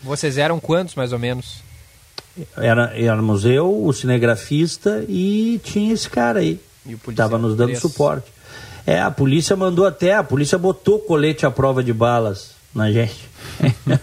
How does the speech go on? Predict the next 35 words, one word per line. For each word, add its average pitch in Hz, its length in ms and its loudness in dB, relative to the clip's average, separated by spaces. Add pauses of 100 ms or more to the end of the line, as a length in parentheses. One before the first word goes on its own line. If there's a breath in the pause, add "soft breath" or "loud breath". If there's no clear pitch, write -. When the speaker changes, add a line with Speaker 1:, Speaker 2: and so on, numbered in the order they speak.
(1300 loud breath)
Speaker 2:
Na 117 140 4
época, 123 460 2
há - 20 -2
vinte 127 400 -2
anos, 131 340 0
acho 131 200 0
que - 80 -4
os 131 100 -2
coletes 127 540 0
eram 131 260 0
mais 127 320 2
pesados. 120 760 0
Eu 90 100 -2
lembro 117 300 0
do 107 120 -6
peso 135 560 0
daquele 90 320 -2
colete. 98 420 0 (340 loud breath)
Não 120 160 2
que 175 120 0
não 185 120 0
sejam 156 400 0
hoje, 147 120 2
mas 113 160 2
era 131 140 2
muito 147 280 0
mais. 139 420 2
Eu 98 100 0
acho 101 140 -2
que - 80 -4
melhorou 123 400 4
muito, 135 380 0
sabe? 95 240 -4 (140)
Tecnologia. 101 760 0 (400 loud breath)
Speaker 1:
Aham. 117 300 -6